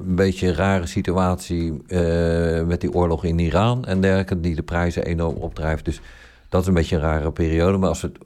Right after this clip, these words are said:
iets normalere omstandigheden zijn, dan kan je natuurlijk wat makkelijker de energie, eh, prijzen van de verschillende leveranciers vergelijken.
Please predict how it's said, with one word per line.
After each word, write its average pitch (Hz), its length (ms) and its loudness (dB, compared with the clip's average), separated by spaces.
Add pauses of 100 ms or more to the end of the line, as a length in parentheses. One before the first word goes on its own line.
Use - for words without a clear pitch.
iets 92 220 -2
normalere 82 440 0
omstandigheden 78 600 0
zijn, 80 260 0
dan 76 240 -2
kan 85 120 0
je 78 60 0
natuurlijk 80 260 -2
wat 82 100 -2
makkelijker 85 400 -2
de 65 60 -2
energie, 82 460 0
eh, 71 480 0 (320)
prijzen 82 320 0
van 80 80 -2
de 76 60 -2
verschillende 78 320 -4
leveranciers 78 460 -2
vergelijken. 78 600 -2